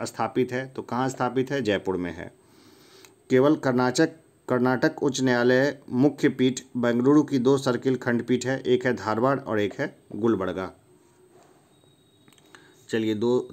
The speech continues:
तीन और चीज़ों को देख लेते हैं कि निरा-, निवारक निरोध यानी प्रिवेंशन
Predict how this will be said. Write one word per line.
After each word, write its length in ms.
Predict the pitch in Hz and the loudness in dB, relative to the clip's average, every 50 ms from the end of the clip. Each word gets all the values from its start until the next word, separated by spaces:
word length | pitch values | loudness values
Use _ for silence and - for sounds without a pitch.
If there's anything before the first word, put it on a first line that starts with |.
| - | -4
तीन 160 | - 127 123 - | 0 0 0 0
और 180 | - 123 123 | -2 -4 -4
चीज़ों 220 | - - 127 127 - | -2 0 0 0 0
को 120 | - 123 | 0 0
देख 200 | 113 120 113 123 | 0 0 0 0
लेते 240 | 117 113 101 - 135 | -2 -2 -2 -2 -4
हैं 100 | 135 135 | -4 -4
कि 120 | - 117 - - 123 | -6 -10 -8 -6 -4
निरा-, 440 | 110 113 113 117 123 120 - - | 0 0 2 2 0 0 -2 -2
निवारक 600 | 127 120 120 120 120 120 123 131 156 156 156 - - - | 0 0 2 2 2 2 2 2 2 0 -2 -6 -6 -2
निरोध 480 | 127 120 120 135 135 123 98 90 - - 95 | 0 2 4 6 4 4 2 0 -6 -6 -2
यानी 180 | 117 120 131 | 0 0 0
प्रिवेंशन 720 | 135 135 131 120 117 113 120 123 123 120 - 151 151 156 | 0 0 0 0 2 2 2 2 0 0 2 2 2 0